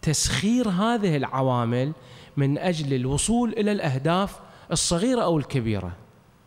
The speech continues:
ذكي، يسخر ذكاءه كل تسخير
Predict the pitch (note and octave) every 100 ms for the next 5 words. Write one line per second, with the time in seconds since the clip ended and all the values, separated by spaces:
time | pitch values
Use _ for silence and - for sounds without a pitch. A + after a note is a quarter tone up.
0 | - - _ _ _ _ - - - -
1 | - F#3 C4+ - G3+ F3+ - - - -
2 | - - - - - C3+ - A#3+ C#3 G3
3 | D#3 C#3+ - D3 B2+ C3+ A2+ A2+ B2+ -
4 | - - - - - - E4+ D4+ G#3+ -
5 | C#3+ - - A#2+ G#2+